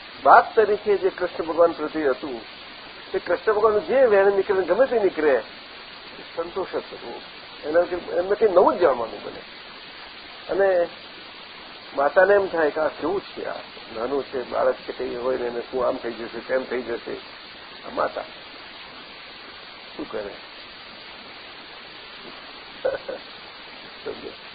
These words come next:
પરંતુ આચાર્ય બહુ સમજાવે છે. આચાર્ય તો બહુ મોટા છે, આખા કુળના બધા એમના,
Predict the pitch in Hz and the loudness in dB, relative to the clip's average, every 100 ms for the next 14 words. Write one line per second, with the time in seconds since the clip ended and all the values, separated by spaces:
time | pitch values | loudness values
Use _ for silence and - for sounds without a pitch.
0 | - - - - - - - - - 156 | -16 -16 -16 -16 -16 -16 -16 -16 -6 -4
1 | 143 180 151 143 220 220 233 214 196 208 | -2 4 8 8 10 10 10 6 6 4
2 | 170 135 107 - 107 131 135 143 135 151 | 0 4 4 2 -4 0 0 2 0 -2
3 | 156 165 - - - - - - - - | -2 -6 -8 -14 -16 -16 -16 -16 -16 -16
4 | - 135 151 180 160 139 - 143 127 139 | -16 -10 -4 -2 0 0 2 2 0 -4
5 | 143 139 - 139 135 - - | -2 -2 0 -2 -2 -4 -8